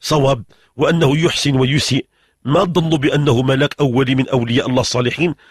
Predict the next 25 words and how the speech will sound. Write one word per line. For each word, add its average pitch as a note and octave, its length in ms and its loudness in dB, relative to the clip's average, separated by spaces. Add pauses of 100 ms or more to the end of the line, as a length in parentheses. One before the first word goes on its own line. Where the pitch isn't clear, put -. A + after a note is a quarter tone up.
(220)
بشر D#3 360 0
عادي F#3+ 640 0
جدًا، D3 460 -2 (360)
وقد D3 320 -2
يكون F3+ 260 -2
ربما E3 420 0
أقل G#3 280 -4
من F#3+ 200 0
البشر، B2+ 380 -2 (400)
لكن F3+ 260 -2
ربي F3 280 0
عطاه F3+ 180 -4
هذه D3 160 2
الكرامة A#2 440 -2 (400)
وعطاه C3 240 -2
هذه C#3 120 0
العزة، B2+ 400 -2 (360)
لما F#3+ 300 0
لا C#3+ 220 0
نستفيد C#3+ 500 -2
منها؟ A#2 340 0 (400)
فأسأل D3+ 840 -2
الله D3 280 0
تعالى D3 300 -2
أخي B2+ 380 -2